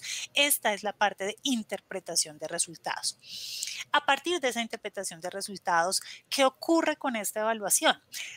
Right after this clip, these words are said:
Pues, la idea es que al identificar los elementos que debemos fortalecer, generemos planes que nos permitan mejorar, fortalecer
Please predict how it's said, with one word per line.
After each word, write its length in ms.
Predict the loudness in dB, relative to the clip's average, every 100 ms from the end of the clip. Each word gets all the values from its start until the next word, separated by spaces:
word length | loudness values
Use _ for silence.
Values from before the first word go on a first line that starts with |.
| -2
Pues, 280 | 4 4 2 _ _ _ 2
la 100 | 2
idea 380 | 6 6 6 6
es 120 | 4
que 240 | 2 0 0
al 140 | -2
identificar 680 | 0 0 -4 -10 -10 0 0
los 160 | 2 -4
elementos 460 | -4 -4 -6 -6 -4
que 100 | 0
debemos 560 | 0 2 2 2 -4
fortalecer, 680 | -6 -4 -4 -4 0 -2 -2
generemos 680 | -4 2 2 2 0 -2 -4
planes 500 | -4 0 2 2 0
que 140 | -4 -6
nos 160 | -8
permitan 480 | -8 -10 -6 -4 -4 -6 -12
mejorar, 960 | -4 2 4 2 0 -2 4 4 2 _
fortalecer 1120 | -16 2 8 8 8 4 2 2 0 -4 -4